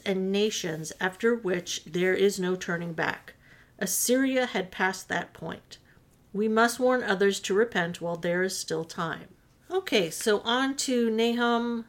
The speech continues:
chapter three, verses one through nineteen, the Lord's judgment against Nineveh.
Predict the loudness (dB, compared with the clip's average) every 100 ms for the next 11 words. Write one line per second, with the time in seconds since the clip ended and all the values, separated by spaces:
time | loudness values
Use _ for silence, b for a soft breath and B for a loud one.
0 | -10 0 0 2 -2 0 0 2 0 0
1 | -2 -2 -4 -2 -2 0 -2 -2 -2 -4
2 | -2 0 0 0 0 0 0 -2 0 0
3 | 0 -4 -4 -6 -6 -4 -6 -8 -6 -6
4 | -4 -2 -2 -4